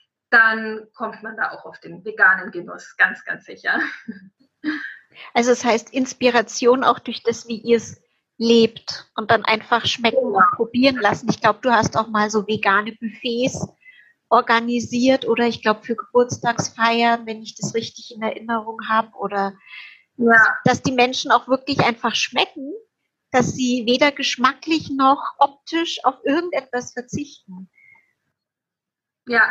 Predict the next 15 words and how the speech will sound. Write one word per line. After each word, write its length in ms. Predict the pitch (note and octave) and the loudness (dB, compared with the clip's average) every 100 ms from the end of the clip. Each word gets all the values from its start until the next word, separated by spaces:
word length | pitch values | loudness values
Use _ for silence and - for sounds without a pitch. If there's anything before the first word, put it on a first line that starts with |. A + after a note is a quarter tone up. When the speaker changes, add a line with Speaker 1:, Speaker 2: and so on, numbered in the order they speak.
| - | 0
Speaker 1:
richtig. 580 | A#3 A#3+ - F#3+ F#3+ - | -2 -2 -6 -10 -10 0
Also 160 | C4 C4 | 0 4
man 140 | C4+ C#4 | 4 4
hat 140 | D4+ | 4
da 300 | C4+ C4+ - | 4 4 2
definitiv 580 | C4+ C4 B3+ B3 C#4 B3+ | -8 -10 -10 -10 -12 -12
keine 280 | C#4+ A#3 - | -8 -6 -2
Einbußen 1000 | G#3 C4 D4 C4 C4+ C#4+ - C#4 C#4 C#4 - - _ _ - | -2 -4 -8 -10 -12 -12 -8 -6 -8 -12 -20 -20 _ _ -4
deshalb 640 | A#3 - A3+ A#3 B3+ B3+ _ _ _ | -4 0 2 2 0 -6 _ _ _
und 520 | A3 A3 A3+ A3+ A#3 _ _ _ - | -4 2 2 0 -10 _ _ _ 0
manche 420 | B3+ C#4+ D#4 C#4 | 2 2 -4 2
haben 240 | C4 C4 | 4 6
da 160 | C4+ B3 | 4 2
eventuell 400 | A#3+ B3+ C4 A#3+ | -2 -6 -4 -4
auch 140 | A#3+ | -4